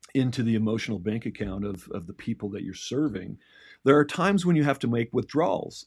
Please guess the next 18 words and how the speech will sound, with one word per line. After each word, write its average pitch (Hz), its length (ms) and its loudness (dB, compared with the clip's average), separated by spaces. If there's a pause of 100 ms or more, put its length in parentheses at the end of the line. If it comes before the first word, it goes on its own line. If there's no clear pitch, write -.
right? 107 180 -6
And 113 120 -4
so 139 100 -2
that's 143 240 0
when 156 120 4
that 123 220 2 (340)
coercive 120 540 0
or 110 120 2
authoritative 117 600 -4
style 151 680 -4 (540)
can 117 300 2
have 120 260 0
effect 147 460 0
because 117 480 -2
people 104 380 -6
trust - 360 -6
you. - 120 -6
I, 127 80 0